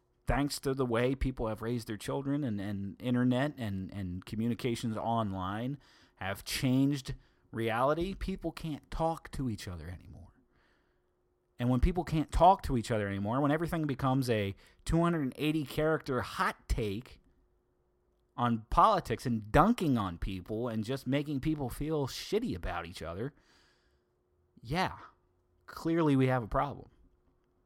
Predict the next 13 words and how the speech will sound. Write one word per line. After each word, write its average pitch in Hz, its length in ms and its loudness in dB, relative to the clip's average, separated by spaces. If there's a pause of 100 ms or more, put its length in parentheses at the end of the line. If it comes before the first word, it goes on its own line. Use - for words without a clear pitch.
(200)
And 117 160 -2
I 117 140 0
think 151 640 0 (560)
George 98 360 -4
Takei 123 400 0
tweets 90 520 -8
about 87 420 -4 (640)
how 85 460 -4
we're 107 180 2
all 104 160 4
gonna 98 120 -2
vote 101 280 -4
Democrat 107 560 0